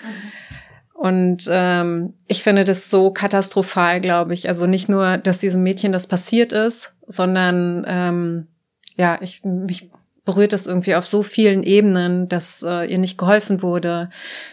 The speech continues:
Speaker 2: dass sie sich dann damit auseinandersetzen muss, dass falsch über sie berichtet wird und dass sie dann irgendwie am Ende sich genötigt fühlt, während man noch im Krankenhaus ist,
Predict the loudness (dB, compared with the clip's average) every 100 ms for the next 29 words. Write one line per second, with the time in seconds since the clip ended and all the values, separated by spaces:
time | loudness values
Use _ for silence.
0 | -6 -4 0 2 2 2 2 4 4 2
1 | 2 0 0 2 2 2 0 -2 0 2
2 | 4 2 -2 -4 -2 -2 0 0 0 0
3 | -2 -2 -2 -2 -2 -4 -4 0 2 0
4 | -2 -12 -20 -20 -20 _ 2 6 6 4
5 | -4 -2 0 2 2 2 0 0 0 0
6 | -2 0 4 4 4 0 -2 -2 2 2
7 | 2 0 -4 -2 2 4 2 0 -8 -4
8 | 0 0 -2 -6 -4 -6 -2 -4 -4 -8
9 | -6 -6 -6 -6 -4 -2 -4